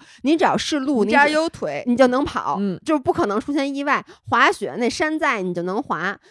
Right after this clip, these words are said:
Speaker 1: 顶多出现的问题可能当天天气有点阴什么的。冲浪是那天真的没有浪，大家想，而且海里就那一个浪头有三十多号人，你也抢不着，那浪又，那个浪形特别不好，你没法真的滑出去。我就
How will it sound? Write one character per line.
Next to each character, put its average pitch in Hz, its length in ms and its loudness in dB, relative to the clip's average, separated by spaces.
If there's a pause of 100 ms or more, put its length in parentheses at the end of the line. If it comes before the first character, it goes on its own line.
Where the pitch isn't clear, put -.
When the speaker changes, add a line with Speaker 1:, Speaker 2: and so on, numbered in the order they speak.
(120)
Speaker 1:
顶 214 180 -6
多 285 180 2
出 339 160 -4
现 294 100 -2
的 277 80 -4
问 254 160 -2
题 233 100 -2
可 - 120 -8
能 160 140 -6
当 254 180 -4
天 277 160 -4
天 269 160 -6
气 254 60 -4
有 254 40 -2
点 170 200 -4
阴 269 220 -6
什 247 120 -6
么 110 100 -14
的。 143 140 -12 (280)
冲 349 300 -2
浪 330 240 2
是 208 100 -8
那 285 160 -2
天 330 260 -4
真 349 220 -2
的 285 100 0
没 190 480 -2
有 240 300 2
浪， 180 340 2
大 214 120 0
家 226 80 2
想， 160 140 -6
而 240 80 -2
且 285 60 -2
海 202 300 -4
里 220 180 -8
就 240 100 -6
那 269 140 -4
一 214 160 -8
个 294 120 0
浪 262 200 0
头 220 180 -2
有 254 100 0
三 285 300 -4
十 247 100 -2
多 180 120 -2
号 185 220 -6
人， 160 240 -8
你 247 40 -8
也 269 120 -6
抢 156 320 -10
不 196 100 -6
着， 170 300 -2 (320)
那 302 140 0
浪 311 240 2
又， 254 160 0
那 240 100 -6
个 233 100 -2
浪 277 200 -2
形 220 180 -6
特 262 80 -4
别 220 120 -2
不 214 140 -4
好， 160 220 -2
你 185 140 -6
没 190 140 -2
法 220 160 0
真 269 220 -6
的 220 100 0
滑 151 360 -8
出 254 120 -4
去。 180 180 -6 (800)
我 262 140 4
就 269 140 -6